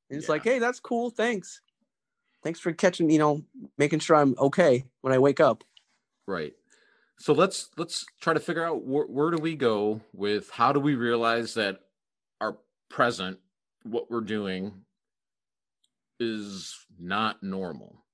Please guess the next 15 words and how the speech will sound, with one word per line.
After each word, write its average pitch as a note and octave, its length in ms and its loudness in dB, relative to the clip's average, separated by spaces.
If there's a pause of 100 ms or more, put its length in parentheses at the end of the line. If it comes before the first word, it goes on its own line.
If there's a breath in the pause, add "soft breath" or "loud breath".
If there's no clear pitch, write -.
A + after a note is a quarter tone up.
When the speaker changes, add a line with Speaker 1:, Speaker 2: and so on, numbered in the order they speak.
(140)
Speaker 2:
'Cause G#2+ 160 -8
that, B2+ 380 0
that B2 140 -4
took D#3 220 0
me B2 100 -2
a G#2 60 -2
long, A2 840 -4
long, G2+ 400 -6
long, F#2+ 280 -8
long, F2 280 -10
long E2 240 -14
time D2+ 420 -12 (680)
to G2 100 -14
figure G2+ 360 -2
out E2 280 -4